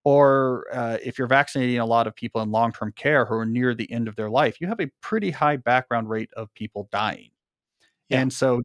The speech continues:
Speaker 1: just by, you just assume once you get to a million or two million, there's interesting numbers here, like, well, there's gonna be X number of people who are going to die, uh, the same day they got the vaccine.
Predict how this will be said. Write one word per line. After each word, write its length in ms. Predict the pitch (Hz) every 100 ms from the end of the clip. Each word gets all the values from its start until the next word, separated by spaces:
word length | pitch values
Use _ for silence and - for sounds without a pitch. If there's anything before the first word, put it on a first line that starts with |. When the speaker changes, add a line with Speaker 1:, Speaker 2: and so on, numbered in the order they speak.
| _
Speaker 1:
just 160 | - -
by, 100 | 104
you 260 | 151 156
just 220 | 139 143
assume 360 | - - 226 196
once 180 | 143 143
you 60 |
get 180 | 135 131
to 280 | - 120 113 113
a 60 |
million 340 | 113 120 135 123
or 40 |
two 140 | -
million, 220 | 127 123 127
there's 200 | 127 123
interesting 340 | 185 185 - 135
numbers 280 | 208 170
here, 120 | - 120
like, 120 | 113
well, 120 | 202
there's 200 | 156 151
gonna 200 | - 180
be 420 | 156 143 151 127 117 _ _ _ _ _
X 280 | 147 160 -
number 280 | 151 135 123
of 80 |
people 300 | - 151 -
who 180 | 113 120
are 100 | 117
going 280 | 110 113 110
to 160 | - 104
die, 720 | 104 113 110 104 95 92 - _ _ _ _ _
uh, 280 | 104 95 101 _ _
the 60 | 113
same 240 | - 131
day 140 | 113
they 120 | 110 104
got 180 | 104
the 60 | 104
vaccine. 580 | 98 101 - 110 98